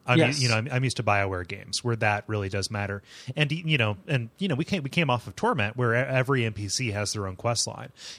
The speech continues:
Speaker 1: And
Speaker 2: Yes.
Speaker 1: to find out that these, you know, th-, th-, these guys are basically just, just N P Cs. They're just there to fill out your ranks
Speaker 2: Yeah.
Speaker 1: and, you know, give you more shots against people who are trying to kill you.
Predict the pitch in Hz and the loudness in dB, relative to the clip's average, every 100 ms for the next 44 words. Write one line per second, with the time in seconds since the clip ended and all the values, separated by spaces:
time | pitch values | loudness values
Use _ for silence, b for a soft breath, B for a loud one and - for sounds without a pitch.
0 | B 127 151 147 135 127 123 113 120 117 | B 4 4 6 4 4 2 -2 0 2
1 | - 131 110 120 110 120 113 120 113 107 | 2 0 0 0 -2 -2 0 2 4 4
2 | 104 - 110 104 101 95 95 107 - 110 | 2 0 0 2 0 -2 -2 -2 0 -2
3 | 101 - 101 98 - - - b b b | -4 0 2 4 0 0 -12 b b b
4 | 113 147 143 131 117 - 104 - 98 85 | 2 4 4 0 0 -4 -2 0 0 -6
5 | 82 - 110 113 127 - 113 107 104 110 | -8 -4 -2 2 2 2 2 0 -2 0
6 | 104 101 101 92 87 - - - b b | 0 -4 -8 -8 -12 -8 -4 -4 b b
7 | b - 110 107 101 95 120 98 98 101 | b 2 6 6 4 -2 -2 -2 -2 2
8 | 110 101 101 101 101 - 110 98 110 101 | 2 2 0 2 0 2 0 0 -2 -4
9 | - 104 101 98 101 104 95 90 - 92 | -4 -6 -4 -4 -4 -4 -6 -10 -10 -10
10 | 85 | -12